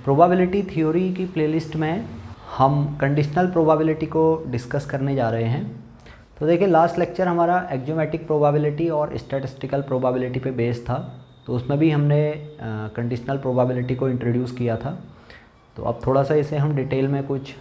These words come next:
example इसके solve करेंगे और उसके बाद अगली,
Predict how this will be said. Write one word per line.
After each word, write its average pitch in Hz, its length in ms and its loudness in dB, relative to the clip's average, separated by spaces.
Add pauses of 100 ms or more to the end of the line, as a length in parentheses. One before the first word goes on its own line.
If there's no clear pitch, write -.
(140)
example 117 580 -2
इसके 123 580 -2
solve 113 360 -4
करेंगे 117 420 -2
और 127 160 -4
उसके 120 260 -2
बाद 117 320 0 (120)
अगली, 117 440 -2